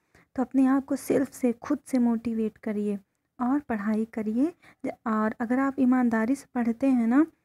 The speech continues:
पढ़िए। जैसे मैं जो पढ़ाती हूँ उसको एक बार नोट डाउन करेंगे, फिर उसको, जो है, नोट डाउन करके रीड करेंगे, याद करेंगे। फिर जो है, ऐसे अगर आप पढ़ाई करते हैं ना,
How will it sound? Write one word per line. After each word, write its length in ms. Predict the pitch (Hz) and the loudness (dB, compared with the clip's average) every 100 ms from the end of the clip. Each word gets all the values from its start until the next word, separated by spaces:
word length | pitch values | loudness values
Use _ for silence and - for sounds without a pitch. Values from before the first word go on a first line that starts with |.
| _ _ - | _ _ -2
पढ़िए। 340 | 233 226 247 | 2 4 4
जैसे 280 | 240 233 262 | 2 0 2
मैं 200 | 262 269 | 2 2
जो 120 | 254 | 0
पढ़ाती 560 | 247 233 226 220 - 247 | 0 -2 -2 -4 -4 0
हूँ 260 | 240 240 240 - _ | 2 2 0 -12 _
उसको 220 | 233 - | -10 2
एक 140 | 247 233 | 2 4
बार 140 | 233 | 2
नोट 260 | 226 220 240 | 2 2 2
डाउन 400 | 226 226 226 226 | 0 0 2 0
करेंगे, 580 | 233 220 214 214 220 226 | 0 0 0 0 -2 0
फिर 260 | - 240 247 | 0 0 0
उसको, 500 | 226 - 254 262 262 _ | -8 -2 2 2 0 _
जो 280 | 254 240 240 | -2 2 2
है, 220 | 226 247 247 - - 233 | 2 0 -2 -10 -8 0
नोट 140 | 254 | 2
डाउन 280 | 233 240 240 | 2 2 0
करके 400 | 247 240 254 233 | -2 -2 2 2
रीड 300 | 208 226 226 | 2 -2 -4
करेंगे, 400 | 233 226 226 226 | -2 0 2 2
याद 400 | 208 214 220 - | 2 0 -2 -4
करेंगे। 500 | - 226 233 233 240 | -4 -2 0 -2 -4
फिर 360 | 240 269 262 - | -4 -4 -6 -10
जो 200 | 247 226 | -8 -6
है, 180 | 240 285 - - _ - | -4 -6 -8 -20 _ -8
ऐसे 280 | 233 233 277 | -6 -4 -4
अगर 280 | 269 269 262 | -4 -4 -4
आप 120 | 254 - | -4 -4
पढ़ाई 360 | 240 214 226 | -2 0 0
करते 380 | 254 240 220 262 | 0 -4 -6 -12
हैं 140 | 240 | -12
ना, 160 | 240 311 | -10 -10